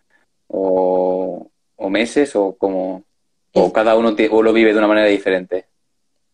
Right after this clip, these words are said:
Speaker 2: el darme, el darme cuenta de
Speaker 1: Sí,
Speaker 2: eso.
Speaker 1: o sea, el, el hacer ese clic, sí, en el, en el, en el
Speaker 2: No
Speaker 1: hacer el
Speaker 2: sé,
Speaker 1: cambio.
Speaker 2: supongo que aún estará incluso en medio del cambio, ¿no? Supongo que en un año te diré que,
Speaker 1: Sí.
Speaker 2: que,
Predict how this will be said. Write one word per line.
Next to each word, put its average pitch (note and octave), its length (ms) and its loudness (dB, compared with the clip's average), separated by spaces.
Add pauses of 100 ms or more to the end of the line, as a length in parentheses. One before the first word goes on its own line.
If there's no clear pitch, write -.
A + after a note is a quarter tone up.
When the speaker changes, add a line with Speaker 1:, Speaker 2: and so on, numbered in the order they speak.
(180)
Speaker 2:
el F#3+ 200 -2
darme, G#3 360 -4 (160)
el F3+ 160 -4
darme G3 360 -4
cuenta A#3 400 -4
de A#3 140 -4
Speaker 1:
Sí, B2+ 140 0
Speaker 2:
eso. G2 80 2
Speaker 1:
o - 60 -4
sea, G#2 140 2
el, A2 160 0
el A2 120 2
hacer C#3 240 4
ese - 180 -2
clic, G#2 280 -2
sí, A#2+ 200 0
en G#2 80 -2
el, G2+ 300 0
en G2+ 180 -4
el, G2+ 220 -2
en G2+ 120 -4
el G2 560 -4
Speaker 2:
No G2+ 100 -10
Speaker 1:
hacer G#2+ 120 2
el A2 60 2
Speaker 2:
sé, - 60 -4
Speaker 1:
cambio. F#3 280 0
Speaker 2:
supongo F#3+ 380 -2
que G3 160 -2
aún G3 180 -4
estará F#3+ 460 -8
incluso G3 420 -14
en F3 180 -14
medio E3+ 240 -14
del F3 160 -14
cambio, E3 380 -18
¿no? D#3+ 180 -20
Supongo F3+ 300 -14
que - 200 -12
en F3+ 80 -8
un F#3 100 -8
año F#3 180 -6
te G3 120 -6
diré F#3 260 0
que, F3+ 320 -6
Speaker 1:
Sí. - 100 -6
Speaker 2:
que, G3 280 -4